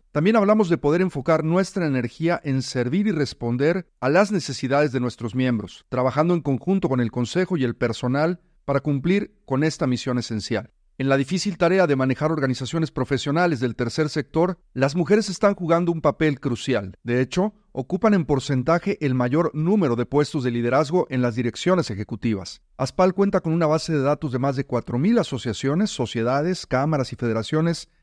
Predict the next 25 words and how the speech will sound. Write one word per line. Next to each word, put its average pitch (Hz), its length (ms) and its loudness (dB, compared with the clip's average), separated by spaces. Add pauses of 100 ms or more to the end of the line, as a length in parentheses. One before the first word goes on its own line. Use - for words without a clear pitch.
(120)
en 143 160 0
toda 185 180 4
nuestra 170 240 0
región, 147 480 -2 (140)
y 147 80 0
más 170 260 4
del 185 140 4
setenta 151 480 -2
por 120 140 -4
ciento 147 280 0
de 127 60 2
las 110 140 -4
posiciones 120 500 -4
directivas 131 580 0
y 120 40 -4
de 107 80 -2
staff 147 420 0 (320)
están - 260 0
ocupadas 117 460 0
por 113 160 -4
mujeres. 107 560 -6 (180)
Esto 165 220 0
no 190 220 4
es 185 180 0
casualidad. 120 600 0